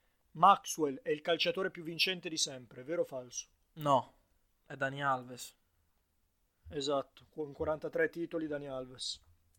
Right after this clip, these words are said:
Speaker 1: Toms.
Speaker 2: Mio amico Maxwell.
Speaker 1: Andy Roddick detiene il record di velocità al servizio durante una partita di tennis.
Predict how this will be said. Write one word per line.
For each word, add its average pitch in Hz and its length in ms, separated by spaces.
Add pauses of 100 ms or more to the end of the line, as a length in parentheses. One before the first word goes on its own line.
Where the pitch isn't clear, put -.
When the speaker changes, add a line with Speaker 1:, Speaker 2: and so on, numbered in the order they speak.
(1600)
Speaker 1:
Toms. 160 400
Speaker 2:
Mio 135 80
amico 131 220
Maxwell. - 480 (2250)
Speaker 1:
Andy 175 340
Roddick 185 680
detiene 165 380
il 156 60
record 175 320
di 165 80
velocità 165 400
al 165 100
servizio 165 540
durante 160 320
una 156 100
partita 156 380
di 143 100
tennis. 131 640